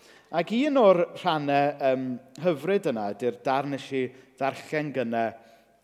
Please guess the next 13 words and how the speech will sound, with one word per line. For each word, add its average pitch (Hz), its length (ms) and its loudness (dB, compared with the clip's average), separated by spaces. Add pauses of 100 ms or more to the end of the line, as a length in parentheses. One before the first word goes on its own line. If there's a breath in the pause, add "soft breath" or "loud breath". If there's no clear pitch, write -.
(140)
o 120 140 -2
Filipiaid 113 1040 -8
dau. 110 340 -10 (1040)
A 123 60 -8
na 135 140 -2
i, 147 180 -2
na 156 120 -6
i 160 60 -6
ddarllen 165 400 -2
rhai 135 280 -2
o'r 123 140 -4
adnodau 104 500 -10
eto. - 320 -20